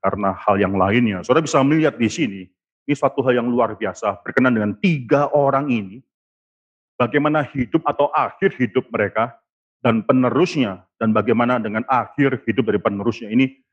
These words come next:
semua memberikan pada satu indikasi, mereka bukanlah orang-orang yang biasa. Tuhan memakai hidup dari Elia dan Elisa, bahkan Elisa dipakai luar biasa sekali pada usia yang sangat masih muda sekali.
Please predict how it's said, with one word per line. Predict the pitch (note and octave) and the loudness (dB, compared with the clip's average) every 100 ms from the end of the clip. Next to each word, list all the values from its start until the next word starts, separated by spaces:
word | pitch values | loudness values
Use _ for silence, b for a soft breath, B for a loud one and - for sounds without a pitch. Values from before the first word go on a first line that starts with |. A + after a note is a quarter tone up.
| _ - | _ -6
semua | - B2 D3+ A#2+ G2+ | 0 2 2 0 0
memberikan | G#2+ A#2 G#2 A#2+ A#2+ | 0 0 0 -2 -2
pada | A2 G2+ | -2 -2
satu | A#2+ | -2
indikasi, | B2+ G#2+ G2+ G#2+ G2 G2 | -2 -2 0 -2 -2 0
mereka | A2+ A#2+ | 0 0
bukanlah | G#2+ G2 G#2+ | 0 0 0
orang-orang | B2 A2+ A2 G#2+ G#2+ G#2+ | 2 0 0 0 0 0
yang | G2 F#2+ | -4 -8
biasa. | - F2+ G2+ F#2+ - F#2 E2+ _ _ _ _ _ _ _ - | -12 -10 -6 -8 -8 -10 -10 _ _ _ _ _ _ _ 0
Tuhan | D3 | 2
memakai | C#3+ C#3+ D3+ E3 | 4 4 2 0
hidup | A#2+ B2+ D3 | 2 2 2
dari | C3 | 2
Elia | C3+ C3 C3+ D#3 | 2 0 2 0
dan | C#3 A#2 | 0 -2
Elisa, | A#2+ A#2 A2 A2+ A#2 A2+ _ | -2 -2 -4 -2 -4 -4 _
bahkan | G#2+ - B2+ | -4 0 0
Elisa | B2 B2 C3+ | 2 0 0
dipakai | A#2 A2+ C3 - C#3 | -2 -2 -2 0 0
luar | C3+ C3+ | 2 0
biasa | B2 G#2+ | -2 -4
sekali | B2 - C3+ B2 | -4 -2 -2 0
pada | C3 B2 A#2 - | 0 2 2 2
usia | D#3 C#3 C3 - E3 | 2 2 0 -2 0
yang | D#3+ D3+ | 0 0
sangat | D3 C#3+ | -2 -2
masih | C#3 C3 C#3 | 0 -2 0
muda | B2 B2+ A2+ A2+ | 0 2 0 -2
sekali. | G#2+ B2+ - C3+ C3+ | -4 -6 -2 -2 -2